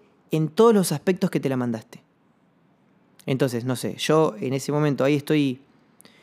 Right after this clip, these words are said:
estoy scrolleando para abajo, ¿viste? Yo estoy reteniendo al macho, ¿viste? Como dice la faraona, o sea,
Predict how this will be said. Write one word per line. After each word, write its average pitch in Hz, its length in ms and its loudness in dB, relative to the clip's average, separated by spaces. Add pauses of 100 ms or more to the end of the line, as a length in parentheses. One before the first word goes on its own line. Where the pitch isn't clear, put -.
(100)
estoy 160 260 2
scrolleando 147 480 2
para 135 180 2
abajo, 135 280 2
¿viste? - 340 -10
Yo - 120 -4
estoy 185 180 2
reteniendo 143 440 2
al 127 100 4
macho, 135 300 2
¿viste? 120 200 0
Como 117 120 0
dice 127 140 0
la 123 120 -2
faraona, 120 380 0
o 117 40 -8
sea, 113 240 -8